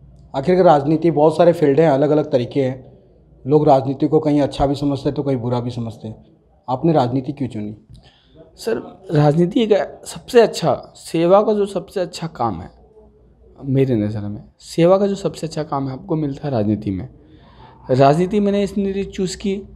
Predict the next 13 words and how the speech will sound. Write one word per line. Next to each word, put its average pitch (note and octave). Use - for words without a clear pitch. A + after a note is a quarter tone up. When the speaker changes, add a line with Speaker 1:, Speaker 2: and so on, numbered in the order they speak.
Speaker 2:
कि G#3
मैं G3
चाहता F#3+
तो G3
अपना F#3+
जॉब C#3
करता, C#3+
जॉब D3
करके D3
अपने C#3+
फैमिली B2+
को C#3+
देखता, C3